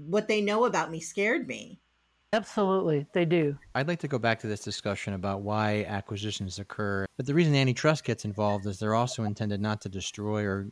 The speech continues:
Speaker 3: or badly inhibit competitiveness and, and increase pricing power to an un-, undue degree, I think.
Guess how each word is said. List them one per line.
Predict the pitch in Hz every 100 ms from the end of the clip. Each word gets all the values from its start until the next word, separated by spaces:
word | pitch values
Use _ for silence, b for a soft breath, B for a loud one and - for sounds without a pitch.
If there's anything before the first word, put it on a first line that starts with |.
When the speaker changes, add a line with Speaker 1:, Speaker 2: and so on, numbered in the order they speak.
| 180
Speaker 3:
or | 104 101 101 - _
badly | 143 123 117 113 104 107 104
inhibit | 101 107 101 -
competitiveness | - 101 101 107 101 101 95 - - - B B B
and, | 107 101 101 -
and | 107 104
increase | 104 - 107
pricing | - 110 110 110 104
power | 98 92 90
to | - 101
an | 98
un-, | 95 95 92 - _ _ _ _ - 233 - 85 -
undue | 120 104 101 101
degree, | 92 92 101 90 90 -
I |
think. | - 98 85 85